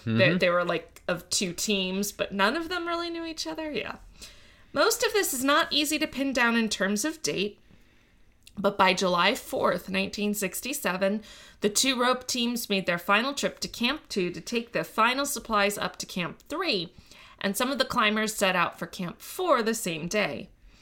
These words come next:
Speaker 2: On July fifth, Wilcox, Russell, Snyder, and Walt Taylor,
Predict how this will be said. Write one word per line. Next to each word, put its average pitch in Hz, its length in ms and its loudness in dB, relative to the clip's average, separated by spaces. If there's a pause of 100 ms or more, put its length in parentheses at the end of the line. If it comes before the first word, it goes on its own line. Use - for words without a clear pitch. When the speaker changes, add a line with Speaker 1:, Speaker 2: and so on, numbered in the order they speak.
(300)
Speaker 2:
On 214 160 4
July 240 360 2
fifth, - 540 2 (140)
Wilcox, 196 720 0
Russell, 190 420 2
Snyder, 269 480 2
and 190 240 0
Walt 202 280 2
Taylor, 190 540 -4